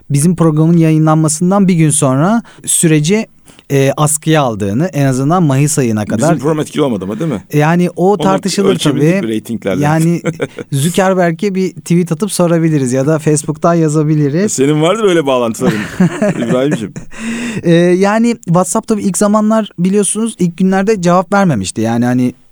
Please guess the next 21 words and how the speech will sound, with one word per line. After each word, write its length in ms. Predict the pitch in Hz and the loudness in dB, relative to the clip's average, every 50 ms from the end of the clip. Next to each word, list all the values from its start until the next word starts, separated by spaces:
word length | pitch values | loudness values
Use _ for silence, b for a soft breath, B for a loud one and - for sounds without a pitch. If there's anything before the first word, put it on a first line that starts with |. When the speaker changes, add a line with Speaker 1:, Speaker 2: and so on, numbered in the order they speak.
| 98 - - - | -20 -20 -14 -8
Speaker 1:
biz 220 | 120 123 120 117 - - _ _ _ _ _ _ _ _ _ - - - | -6 -4 -4 -6 -6 -10 _ _ _ _ _ _ _ _ _ -20 -14 -8
geçmişte 540 | 120 120 120 113 - - - - - 156 139 | -2 -2 0 0 -2 -4 -4 -4 -2 0 2
neysek 340 | 147 143 127 - 165 165 165 | 2 2 0 0 -2 -2 -2
bugün 300 | 160 143 131 143 143 139 | -2 0 0 0 2 2
de 120 | 151 147 | 2 2
buyuz 320 | 151 143 120 107 101 92 90 | 2 2 2 0 -2 -2 -2
diye. 300 | 110 127 156 185 202 - B B B B B B | -2 0 0 -2 -4 -6 B B B B B B
Fakat 280 | 139 123 139 135 - | -4 -2 -2 -2 0
tabii 160 | - 139 147 | 0 -2 -2
tepkiler, 600 | - - 139 135 - - 151 151 165 190 202 - B B B B B B B B B - | 0 -2 -2 -2 -2 -2 0 2 2 2 0 -2 B B B B B B B B B -4
e, 120 | 123 123 | -2 0
ve 120 | 120 120 123 | 0 0 0
sözleşmeyi 800 | - 135 127 117 120 135 127 - - 139 139 151 160 165 143 - - | 2 0 0 0 0 0 -2 0 0 0 2 2 2 0 -2 -4 -10
işte 180 | - - - 113 | -12 -8 -4 -2
Mayıs 300 | 107 113 123 139 135 156 | 0 0 0 0 0 0
ayına 240 | 147 139 147 151 151 | 0 2 2 2 0
ertelemesi, 840 | 131 - 123 107 101 95 95 90 - - - 151 160 185 196 190 - - | 0 -2 -2 -2 -2 -2 -2 -2 -4 -4 -2 -2 0 0 -2 -4 -6 -4
e, 80 | 139 | -2
yeni 440 | 127 120 113 110 110 110 113 120 123 | 0 2 2 2 2 2 2 0 0
kullanıcı 360 | - 131 117 117 117 113 113 | 0 0 0 0 0 -2 -4
sözleşmesini 840 | 113 - 117 107 104 113 107 - 127 110 - - 123 139 180 220 233 | -4 -6 -6 -6 -6 -6 -8 -6 -6 -6 -6 -4 -2 0 0 2 0